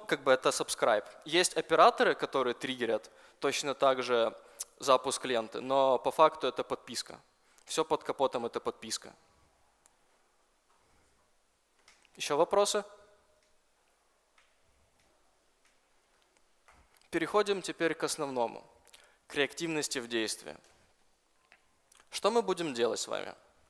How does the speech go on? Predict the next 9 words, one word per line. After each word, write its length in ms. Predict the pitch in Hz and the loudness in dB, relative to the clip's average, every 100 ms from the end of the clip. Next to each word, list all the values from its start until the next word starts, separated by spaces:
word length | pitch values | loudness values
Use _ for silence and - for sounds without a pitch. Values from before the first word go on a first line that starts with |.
| _ _ _ _ _ - _ _ _ _ _ | _ _ _ _ _ -20 _ _ _ _ _
Мы 300 | 165 202 247 - - - _ _ _ _ _ _ _ - | 0 2 2 0 -18 -20 _ _ _ _ _ _ _ -8
будем 300 | 151 151 139 | -6 -4 -4
рефакторить. 680 | 127 123 - - - - - _ _ _ _ _ - - _ _ | 0 0 0 -6 -14 -16 -20 _ _ _ _ _ -20 -20 _ _
Что 240 | - 170 | -6 -2
у 20 | 175 | 0
нас 240 | 175 - | 0 0
есть 180 | 165 143 | -2 0
для 120 | 143 | 0
рефакторинга? 760 | 135 - 131 - 196 240 233 | 0 2 2 0 -4 -4 -8